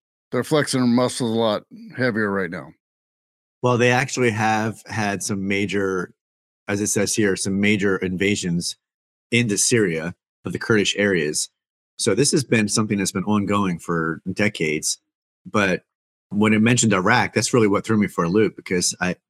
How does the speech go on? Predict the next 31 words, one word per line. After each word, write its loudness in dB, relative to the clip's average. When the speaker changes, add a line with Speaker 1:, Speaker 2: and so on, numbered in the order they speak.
Speaker 2:
I -6
didn't 0
re-, 0
realize 2
that -4
they 2
were 4
heading 0
that -2
far -2
south. 0
But 4
Turkey, 4
as 4
we've 2
talked 0
about 0
in -2
the -2
past, 0
is -10
directly 2
north 2
of 0
Israel. 0
And 2
as 2
you 4
just 2
mentioned, 2
the, -2